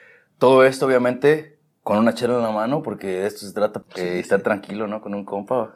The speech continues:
Speaker 1: con un amigo y la chingada. Así que, ¿cuándo llegas acá tú, loco, a Estados Unidos?
Speaker 2: Este, llegué a los dos, a los dos años, eh, que viene siendo en mil novecientos noventa y dos.
Speaker 1: Sie-, siempre,
Speaker 2: Pues,
Speaker 1: siempre en Sacramento, o sea, llegaste a
Speaker 2: siempre en
Speaker 1: Estados Unidos,
Speaker 2: Sacramento.
Speaker 1: a Sacramento, y aquí
Speaker 2: Sí,
Speaker 1: has estado
Speaker 2: aquí he
Speaker 1: todo el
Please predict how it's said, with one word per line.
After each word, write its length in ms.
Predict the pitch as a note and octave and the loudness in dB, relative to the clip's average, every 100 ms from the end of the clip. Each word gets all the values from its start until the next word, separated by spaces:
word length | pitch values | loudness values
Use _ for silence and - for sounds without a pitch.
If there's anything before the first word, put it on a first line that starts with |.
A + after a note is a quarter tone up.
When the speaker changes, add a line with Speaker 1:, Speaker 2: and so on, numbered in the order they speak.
| - | -16
Speaker 1:
con 120 | F#2+ | -10
un 20 | F#2+ | -6
amigo 220 | G2 G2+ | -4 -2
y 20 | A2 | -2
la 120 | - | -2
chingada. 400 | - F2+ G#2+ - _ - - | -4 -8 -8 -8 _ -20 -20
Así 160 | - A#2 | -8 -4
que, 320 | G#2 A#2+ - _ _ _ _ _ _ _ | 0 0 -2 _ _ _ _ _ _ _
¿cuándo 240 | - D3+ E3 | 2 4 4
llegas 180 | E3+ | 2
acá 240 | C#3 C3 C#3 | 0 -2 0
tú, 260 | D3+ D3 - | -2 -4 -8
loco, 220 | - B2+ | -6 -6
a 40 | A2 | -6
Estados 280 | A2+ A#2 | -4 -4
Unidos? 400 | A2 A2+ A2+ - - | -4 -6 -6 -10 -8
Speaker 2:
Este, 580 | A2 G#2 - G#2+ G#2 G2+ | -6 -6 -8 -6 -4 -4
llegué 180 | G#2 A#2 | 0 2
a 40 | |
los 180 | B2+ A#2 | 2 2
dos, 240 | A#2+ B2 | 0 -2
a 260 | B2+ - F#2+ | -4 -4 -2
los 120 | G2 G2 | -2 -2
dos 200 | A2+ - | -4 -4
años, 560 | A#2 B2 B2+ - - | -6 -6 -10 -20 -20
eh, 280 | - G1+ - - | -20 -20 -20 -20
que 180 | - E2 | -16 -14
viene 200 | E2+ F#2 | -12 -10
siendo 500 | G2 F#2+ F#2+ F#2+ D#2+ | -10 -8 -6 -6 -6
en 280 | D#2+ B1+ - _ _ _ | -10 -14 -20 _ _ _
mil 100 | - | -8
novecientos 480 | A2 G#2+ - G#2 - | -4 -4 -6 -4 -2
noventa 320 | G#2 G2 F2+ | -2 -6 -6
y 40 | F#2 | -4
dos. 520 | G2 A2+ C3 - _ _ _ _ _ | 0 0 0 -6 _ _ _ _ _
Speaker 1:
Sie-, 260 | - - - | -20 -20 -8
siempre, 240 | - - D#3 D#3+ | 2 2 4 0
Speaker 2:
Pues, 100 | - | 2
Speaker 1:
siempre 320 | D3 D3+ D3+ | 0 4 4
en 80 | B2 | 4
Sacramento, 500 | A#2 A2 A#2 D3 D3 | 2 0 0 0 -4
o 20 | |
sea, 100 | A2 | -6
llegaste 240 | G2+ G#2 | -2 0
a 40 | B2 | 0
Speaker 2:
siempre 60 | A2+ | 2
en 100 | B2 | 0
Speaker 1:
Estados 100 | A#2 | 0
Unidos, 280 | A#2 C3 C#3 | 0 0 0
Speaker 2:
Sacramento. 100 | - | -4
Speaker 1:
a 140 | - | -8
Sacramento, 480 | E2+ F2 F#2 G#2+ B2 | -6 -4 -2 -2 -2
y 20 | |
aquí 80 | F#2+ | -4
Speaker 2:
Sí, 60 | A2+ | -2
Speaker 1:
has 80 | G#2 | -4
estado 340 | G2+ - F#2+ | -4 -2 -2
Speaker 2:
aquí 140 | G2+ - | -2 -4
he 40 | |
Speaker 1:
todo 100 | |
el 40 | F#2+ | -4